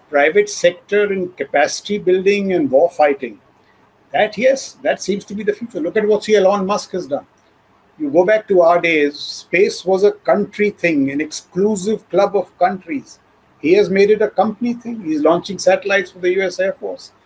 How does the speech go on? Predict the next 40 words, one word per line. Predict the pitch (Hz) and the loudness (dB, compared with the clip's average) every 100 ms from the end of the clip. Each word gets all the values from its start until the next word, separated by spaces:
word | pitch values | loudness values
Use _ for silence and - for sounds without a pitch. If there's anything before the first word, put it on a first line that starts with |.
| _ _ _ | _ _ _
He's | 160 - | -8 -4
talking | - 180 190 190 | 0 2 2 2
of, | 185 - - 170 | 2 0 -2 2
uh, | 165 165 165 - _ _ - | 4 4 2 -4 _ _ -4
these | 156 | 2
anti-light, | 151 160 180 180 180 180 - | 2 2 2 4 2 -2 -6
anti-satellite | 151 156 185 180 170 170 180 180 | -6 -4 -6 0 0 2 4 2
systems, | 180 175 - 180 175 165 - - _ _ _ _ _ | 0 -6 -4 -4 -4 -6 -16 -18 _ _ _ _ _
developing | 131 160 180 - 185 185 | 0 2 0 0 0 2
them | 170 180 180 | 4 4 2
for | - 233 | 0 2
the | 254 | 2
U | 233 220 | 0 2
S, | 208 - - - | 0 -4 -14 -8
uh, | 196 180 175 170 165 175 - | 0 2 2 2 -2 -6 -4
Air | 185 196 | 0 0
Force | 180 196 175 | 2 0 0
and | 180 | 0
the | 180 | 2
U | 185 | 2
S | 190 180 | 0 0
Space | 180 180 | -2 -2
Command. | 180 185 196 196 - _ _ _ _ - | -4 -10 -10 -12 -16 _ _ _ _ -2
Today, | 180 | 2
the | 202 202 | 2 2
partner | - 143 151 202 220 208 | 2 2 2 0 2 4
with | 202 | 2
U | 170 180 | 4 4
S | 185 | 2
Space | - 180 180 | 0 2 2
Com | - 208 196 175 190 | 2 0 0 -2 -8
is | 185 151 | -8 -4
not | 151 185 - | 0 0 0
nasa, | 165 170 - 196 185 | 0 0 2 2 2
it's | - | -2
not | 160 180 156 | -4 -4 -2
Lockheed, | 165 175 196 202 | -2 -2 -6 -8
it's | 180 175 | -6 -2
Elon | 175 190 190 | 0 -2 -4
Musk. | 214 220 | -8 -10